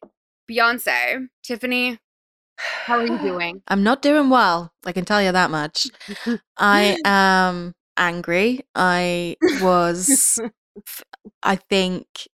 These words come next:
Speaker 2: I think that probably contributed to what has been a, a pretty shitty week. So, i-, in the U K, you have to file your taxes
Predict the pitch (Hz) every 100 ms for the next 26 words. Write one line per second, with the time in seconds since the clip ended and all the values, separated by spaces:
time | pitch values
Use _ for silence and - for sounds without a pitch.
0 | _ _ 196 196 196 139 202 185 165 156
1 | - 180 196 190 196 - 120 165 - -
2 | 165 151 156 147 151 160 143 - 165 -
3 | 156 - 151 147 - 151 151 147 147 139
4 | - - - - - _ _ _ _ _
5 | _ _ _ - - 262 240 247 - _
6 | _ _ - - - 349 339 262 220 208
7 | 220 170 151 190 196 196 202 - 202 180
8 | 175 175 170 _ - 190 170 170 180 -
9 | 180